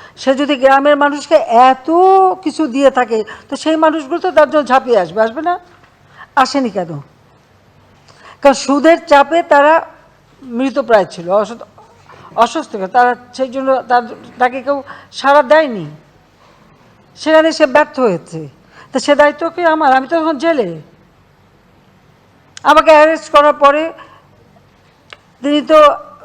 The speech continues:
কেয়ারটেকার সরকার এবং প্রেসিডেন্টকে এ ডাবল প্লাস দিয়ে আসছে।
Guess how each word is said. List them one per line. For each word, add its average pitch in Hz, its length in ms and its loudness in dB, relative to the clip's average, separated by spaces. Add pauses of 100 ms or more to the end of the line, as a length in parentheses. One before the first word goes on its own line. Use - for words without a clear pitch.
(140)
কেয়ারটেকার 262 400 2 (100)
সরকার 277 320 2
এবং 277 240 2 (400)
প্রেসিডেন্টকে 277 680 -2 (1080)
এ 269 200 6
ডাবল 254 300 0
প্লাস 311 240 0 (120)
দিয়ে 202 160 -4
আসছে। - 340 -16